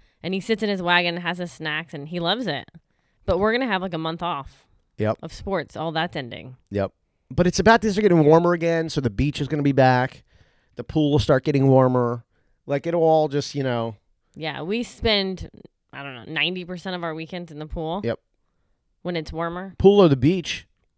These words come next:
Speaker 2: I mean, we got, we've gotta be in one of those two places 'cause that's his,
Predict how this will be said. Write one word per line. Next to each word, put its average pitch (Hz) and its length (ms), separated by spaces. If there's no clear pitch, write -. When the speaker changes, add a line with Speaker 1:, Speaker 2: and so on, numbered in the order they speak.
Speaker 2:
I 127 80
mean, 139 160
we 139 100
got, 143 180
we've 147 140
gotta 151 260
be 143 220
in 135 180
one 139 200
of 143 60
those 131 140
two 139 140
places 139 420
'cause 120 140
that's 120 240
his, 120 400